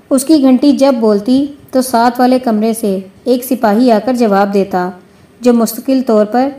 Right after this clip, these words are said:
ایک ہی طرز کا ہوتا۔ "چودھری صاحب مصروف ہیں۔" "جی، اس وقت وہ تین سو دو کی تفتیش میں مصروف ہیں۔" "جی، نہیں جی، اس وقت ممکن نہیں ہے، بعد میں رابطہ کریں، کوئی دو تین گھنٹے کے بعد۔"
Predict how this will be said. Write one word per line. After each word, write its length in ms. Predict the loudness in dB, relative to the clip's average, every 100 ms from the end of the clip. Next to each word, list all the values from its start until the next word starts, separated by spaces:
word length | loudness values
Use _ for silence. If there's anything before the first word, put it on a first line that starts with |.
| -18 -6
ایک 300 | 0 0 2
ہی 80 | 0
طرز 280 | 2 0 0
کا 140 | -2
ہوتا۔ 380 | 0 -2 -4 -6 -12 _ -20 -18 -2
"چودھری 340 | 0 2 0
صاحب 240 | 2 0
مصروف 500 | 0 -2 -2 -2 -2
ہیں۔" 180 | -4 -4 -8 -12
"جی، 260 | 0 2 2
اس 240 | -2 -4 -2
وقت 220 | -2 -4 -16 _ -4
وہ 80 | -2
تین 300 | 2 0 2
سو 120 | 0
دو 200 | 2 0
کی 120 | 0
تفتیش 480 | -4 -4 -4 -4 -2
میں 80 | -2
مصروف 500 | -2 -2 -2 -2 -2
ہیں۔" 180 | -4 -6 -14 _ _ _ -10
"جی، 420 | -2 2 2 0 -8 -20 _ _ _ -2
نہیں 260 | 2 4
جی، 300 | 4 2 0 -4 -14 _ _ -4
اس 240 | -4 0
وقت 180 | -2 0
ممکن 320 | 0 0 0
نہیں 340 | 0 0 0 -2
ہے، 140 | -4 -8 -16 _ _
بعد 160 | 2 2
میں 200 | 2 0
رابطہ 280 | 0 0 -4 0
کریں، 260 | -2 -2 -6 -20 _ -16
کوئی 160 | -2 0
دو 200 | 2 2
تین 220 | 2 0
گھنٹے 300 | 0 0 -2
کے 120 | -2 -2
بعد۔" 240 | -2 -2